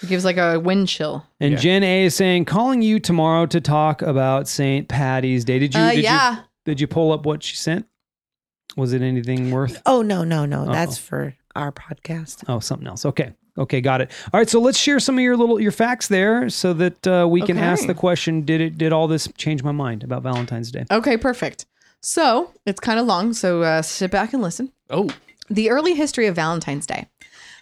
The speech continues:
Speaker 1: Valentine's Day is named after Saint Valentine, a Catholic priest who lived in Rome in the third century.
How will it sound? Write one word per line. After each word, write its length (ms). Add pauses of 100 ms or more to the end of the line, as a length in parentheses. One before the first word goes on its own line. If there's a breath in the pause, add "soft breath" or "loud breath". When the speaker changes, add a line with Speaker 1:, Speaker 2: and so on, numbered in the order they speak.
Speaker 1:
Valentine's 460
Day 140
is 140
named 240
after 220
Saint 340
Valentine, 540 (280 soft breath)
a 100
Catholic 460
priest 380
who 120
lived 260
in 160
Rome 240
in 100
the 80
third 460
century. 540